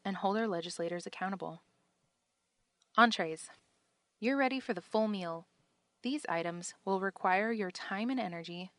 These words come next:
but don't worry, M E I C is here to help. Join M E I C at a Lobby Day event.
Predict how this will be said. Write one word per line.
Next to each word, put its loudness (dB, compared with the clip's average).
but -4
don't 2
worry, 0
M 0
E 2
I 0
C -4
is -6
here -2
to -4
help. -4
Join 4
M 0
E 0
I 0
C -6
at 2
a 2
Lobby 2
Day -4
event. -8